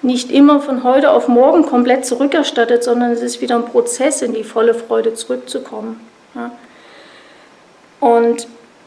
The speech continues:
ich kann euch nur ermutigen, egal wo ihr steht, egal wie es euch geht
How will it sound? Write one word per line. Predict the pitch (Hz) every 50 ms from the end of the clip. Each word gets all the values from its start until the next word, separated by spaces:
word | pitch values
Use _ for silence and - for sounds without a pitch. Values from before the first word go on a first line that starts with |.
| _ _ _ _ _ _ _ _ _ _ - - -
ich | 240 233 240 -
kann | - 247 269 285
euch | 277 277
nur | 294 262 262
ermutigen, | - 247 247 247 277 - - - 262 233 240
egal | 233 226 - 226 226 240 269 269 269 269 - 254 - - - - - - - - - - - - - - - - - - - -
wo | 262 240
ihr | 220 226 233
steht, | 233 - - 262 277 269
egal | 254 233 - 208 220 254 254
wie | 247 226
es | 240
euch | - 214 226 226 -
geht | - 240 247 247 240 - -